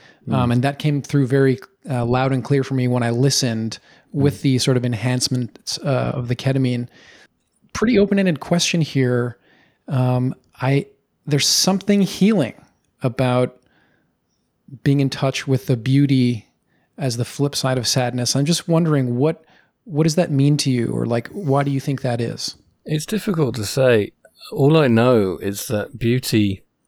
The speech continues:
Speaker 2: in quotes, it's not an isolated feeling or concept.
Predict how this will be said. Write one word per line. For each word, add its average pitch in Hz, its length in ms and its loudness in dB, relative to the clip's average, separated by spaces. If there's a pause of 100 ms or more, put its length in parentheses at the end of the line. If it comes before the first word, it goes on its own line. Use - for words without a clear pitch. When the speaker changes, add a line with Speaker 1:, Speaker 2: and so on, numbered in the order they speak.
(560)
Speaker 2:
in 101 180 -4
quotes, - 580 -4 (120)
it's - 240 -6
not 127 240 -2
an 113 160 -2
isolated 95 840 -2 (1300)
feeling 92 520 0
or 85 220 -6
concept. - 640 -8